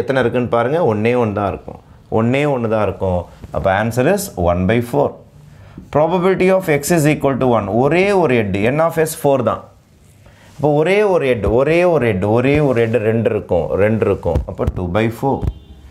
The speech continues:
அப்புறம் probability of X is equal to two-னா ரெண்டு ஹெட்ஸ், ரெண்டு ஹெட்ஸ், ரெண்டு ஹெட்ஸ், ரெண்டு ஹெட்ஸ், ஒண்ணே ஒண்ணு இருக்கும். அப்போ one by four. அப்போ finally, I am going to write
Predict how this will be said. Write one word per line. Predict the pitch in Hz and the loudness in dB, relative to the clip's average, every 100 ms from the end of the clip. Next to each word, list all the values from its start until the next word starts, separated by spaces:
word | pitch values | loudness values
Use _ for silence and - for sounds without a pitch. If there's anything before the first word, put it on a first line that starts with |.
| - - - | -20 -20 -10
அப்புறம் | - 139 - | -2 -2 0
probability | 151 165 185 175 180 | 0 0 0 2 0
of | 151 143 | 0 0
X | 185 165 | 2 2
is | 151 | 2
equal | 131 139 117 | 2 0 0
to | 117 165 | 0 2
two-னா | 165 160 185 117 | 2 2 2 2
ரெண்டு | 139 165 165 | 2 2 0
ஹெட்ஸ், | 131 87 101 95 | 0 -2 0 0
ரெண்டு | 131 151 151 127 | 2 2 2 2
ஹெட்ஸ், | 90 95 98 | 0 0 2
ரெண்டு | 120 143 143 | 2 2 2
ஹெட்ஸ், | 127 98 - 104 | 2 2 0 2
ரெண்டு | 113 120 - 117 107 | 0 -2 -2 2 2
ஹெட்ஸ், | 85 - - 98 | 0 -4 0 2
ஒண்ணே | 117 131 139 131 | 2 2 2 2
ஒண்ணு | 107 101 | 0 -2
இருக்கும். | - - - - - - - - - | -4 -8 -12 -18 -20 -20 -20 -14 -8
அப்போ | - 120 98 | -2 0 2
one | 95 98 | 0 -2
by | 117 117 | -4 -4
four. | 123 - - - - - - - - - - - - - - - | -6 -6 -12 -20 -20 -20 -20 -20 -20 -20 -20 -20 -20 -20 -20 -6
அப்போ | - 127 131 143 | 0 0 0 -2
finally, | 151 170 147 113 101 95 | 0 0 0 0 0 -2
I | 120 | -4
am | 120 | -4
going | 143 151 | -4 -2
to | 143 | -2
write | 123 131 | -2 -2